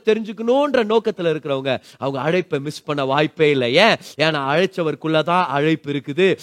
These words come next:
அழைச்சவருக்குள்ளதான் நம்ம யாருன்றதே நம்ம கண்டுபிடிக்க போறோம். தெரிஞ்சுக்குங்க, தேவனை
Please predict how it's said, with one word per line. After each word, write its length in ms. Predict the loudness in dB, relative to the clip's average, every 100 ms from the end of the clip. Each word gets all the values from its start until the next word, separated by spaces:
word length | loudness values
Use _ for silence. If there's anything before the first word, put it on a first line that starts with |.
| -4
அழைச்சவருக்குள்ளதான் 920 | 0 2 2 -2 -4 -2 0 2 0
நம்ம 280 | 0 -2 2
யாருன்றதே 540 | 4 4 0 -4 -6 -6
நம்ம 140 | -6
கண்டுபிடிக்க 480 | -6 -8 -8 -8 -8
போறோம். 320 | -6 -6 -8 _ -14 -2
தெரிஞ்சுக்குங்க, 560 | 0 0 -4 -2 0 0 -2 _
தேவனை 340 | -6 -6 -6